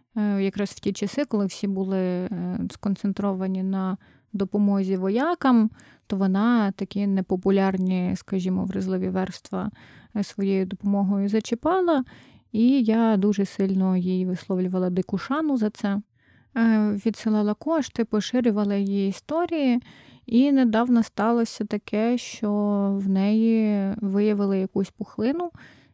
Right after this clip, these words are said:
яка, чи, чи пухлину, чи пухлини в множині, якісь, якась в неї була дивна симптоматика загалом,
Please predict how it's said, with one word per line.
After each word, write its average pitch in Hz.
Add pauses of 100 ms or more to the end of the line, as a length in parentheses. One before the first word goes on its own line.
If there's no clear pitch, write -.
(100)
яка, 214
чи, 208
чи -
пухлину, 202
чи -
пухлини 202
в 190
множині, 185
якісь, -
якась -
в -
неї 214
була 202
дивна 196
симптоматика 226
загалом, 208